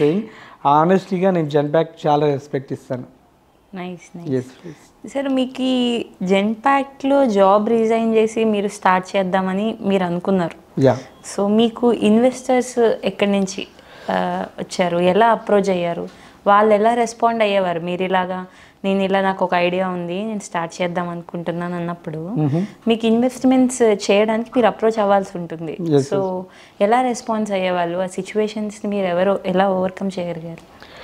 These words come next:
Speaker 1: First వచ్చేసండి, నేను, ఆ, last year వరకు నేను బూట్‌స్ట్రాప్‌లోనే, అంటే, ఒక company నుంచి వచ్చిన ఇన్కమ్‌ని ఇంకో కంపెనీలో invest చేస్తూ, అక్కడ నుంచి వచ్చిన ఇన్కమ్‌ని ఇంకో కంపెనీలో invest చేస్తూ,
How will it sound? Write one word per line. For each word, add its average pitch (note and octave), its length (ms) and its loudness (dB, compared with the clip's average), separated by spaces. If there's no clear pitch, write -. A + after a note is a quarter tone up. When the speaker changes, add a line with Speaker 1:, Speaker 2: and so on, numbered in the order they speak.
Speaker 1:
First - 380 0
వచ్చేసండి, F3+ 580 4
నేను, D#3+ 480 2
ఆ, C#3 360 2
last D3 580 2
year D#3 220 6
వరకు D#3 300 2
నేను D#3+ 200 2
బూట్‌స్ట్రాప్‌లోనే, D3+ 1000 0
అంటే, D3 260 0
ఒక C#3 140 0
company D#3 460 4
నుంచి E3 280 2
వచ్చిన C#3+ 240 -4
ఇన్కమ్‌ని D#3 580 0
ఇంకో D3 260 2
కంపెనీలో C#3+ 440 0
invest C#3 400 -2
చేస్తూ, C#3 260 -2
అక్కడ C#3+ 280 0
నుంచి E3+ 240 2
వచ్చిన D#3+ 240 -2
ఇన్కమ్‌ని D3 480 2
ఇంకో C#3 200 2
కంపెనీలో D3 460 0
invest C#3 360 -2
చేస్తూ, C#3 240 -2